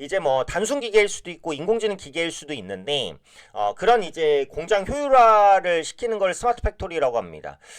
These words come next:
어, 예를 들면 문제가 생기면 스스로 멈추고, 뭔가 물량 생산이 더 필요하면 스스로 물량을 더 출하시키고,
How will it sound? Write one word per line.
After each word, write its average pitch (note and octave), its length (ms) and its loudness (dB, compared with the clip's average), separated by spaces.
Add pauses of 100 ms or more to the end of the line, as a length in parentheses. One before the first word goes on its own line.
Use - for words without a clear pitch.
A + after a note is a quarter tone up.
(140)
어, B2 100 2
예를 F#3+ 240 6
들면 F#3 480 2
문제가 A3 360 4
생기면 F3+ 680 -2
스스로 A#3+ 340 0
멈추고, G2+ 640 -10 (120)
뭔가 C#3 260 0
물량 F#3+ 340 2
생산이 G3 380 -4
더 - 180 -8
필요하면 D3+ 560 0
스스로 A#3 400 0
물량을 C3+ 460 0
더 C3 240 -2
출하시키고, D3 760 0